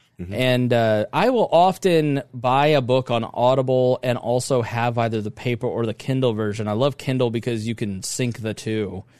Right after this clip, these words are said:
Speaker 1: Mm-hmm.
Speaker 2: Um, and I'll play the audio. You know, this morning I'm cleaning the house. I got the, the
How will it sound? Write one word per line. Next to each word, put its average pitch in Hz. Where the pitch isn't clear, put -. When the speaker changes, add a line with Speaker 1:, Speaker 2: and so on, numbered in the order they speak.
Speaker 1:
Mm-hmm. 110
Speaker 2:
Um, 104
and 107
I'll 127
play 127
the 127
audio. 127
You 127
know, 131
this 127
morning 131
I'm 120
cleaning 135
the 117
house. 120
I 131
got 117
the, 113
the 104